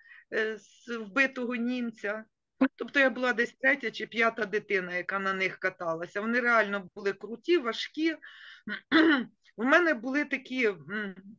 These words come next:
абсолютно дерев'яні, е, страшні лижі, але вони були круті. Я недавно знайшла в мами на горищі їх, і в мене такий трошки,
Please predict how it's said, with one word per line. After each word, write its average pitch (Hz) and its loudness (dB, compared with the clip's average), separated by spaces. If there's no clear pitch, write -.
абсолютно 269 -2
дерев'яні, 247 0
е, 196 -8
страшні 262 -2
лижі, 208 -2
але 226 4
вони 247 2
були 233 -2
круті. 233 -8
Я 240 2
недавно 233 0
знайшла 214 -6
в 214 -10
мами 226 0
на 220 0
горищі 233 0
їх, 196 -6
і 202 -8
в 202 -6
мене 226 -2
такий 214 -8
трошки, 208 -8